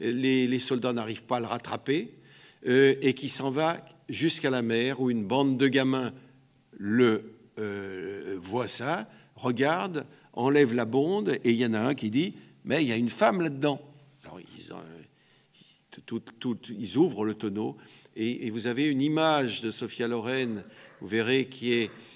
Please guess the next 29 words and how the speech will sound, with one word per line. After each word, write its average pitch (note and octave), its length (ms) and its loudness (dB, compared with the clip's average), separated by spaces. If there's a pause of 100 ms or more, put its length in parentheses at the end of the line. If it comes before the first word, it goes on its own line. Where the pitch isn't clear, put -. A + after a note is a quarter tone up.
(220)
euh, A#2 920 -4
euh, A2 40 -8
comme A#2+ 160 -6
ça, C#3+ 160 -2
on, C3+ 60 -2
on A#2+ 220 -6
dirait C3 240 -2
Vénus, E3 640 4
euh, C3 200 2
dans, A#2+ 260 -4
dans B2 120 -4
sa A#2+ 160 -2
coquille, F3 480 -2
mais C3 180 0
c'est C3+ 340 -2 (320)
dans B2+ 200 0
les, B2 320 2
les B2 160 0
douves, C3 600 2 (300)
euh, A2+ 1040 0
éclatées D3 580 2
du C3 160 0
tonneau B2+ 380 2
qui A#2+ 140 -8
lui A2+ 100 -4
font A2+ 280 -8
comme C#3+ 240 2
une B2+ 100 0
fleur, C3 560 0